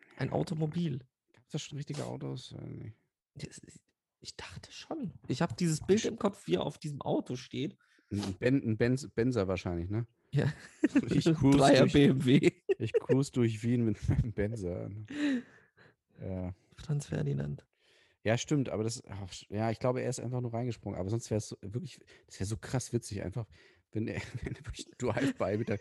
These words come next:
Speaker 2: mit der Kutsche irgendwie gemacht hätte. Gott, ey.
Speaker 1: Ah, nee,
Speaker 2: Ja.
Speaker 1: es ist schon eine Kutsche, nur f-, dadurch, dass man, dass auf di-, auf diesem berühmten Bild
Speaker 2: Ja.
Speaker 1: immer nur der hintere Teil <laughs> drauf ist,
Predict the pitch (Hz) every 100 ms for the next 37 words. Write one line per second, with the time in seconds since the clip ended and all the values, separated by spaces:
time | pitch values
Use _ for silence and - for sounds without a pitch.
0 | - - - - 110 - - 160 - 120
1 | 92 98 101 95 101 - 98 101 110 107
2 | _ _ _ _ _ _ _ _ _ _
3 | - 127 95 98 95 - _ - 156 147
4 | 139 151 - 180 175 - 196 - 135 131
5 | 135 151 - - 170 147 165 170 160 -
6 | 156 135 - 139 - 143 - 135 127 127
7 | 147 143 135 135 190 - 151 143 160 139
8 | 147 - 92 87 80 - - - 160 156
9 | 151 135 143 202 277 131 127 - - 160
10 | 147 - 160 151 - - -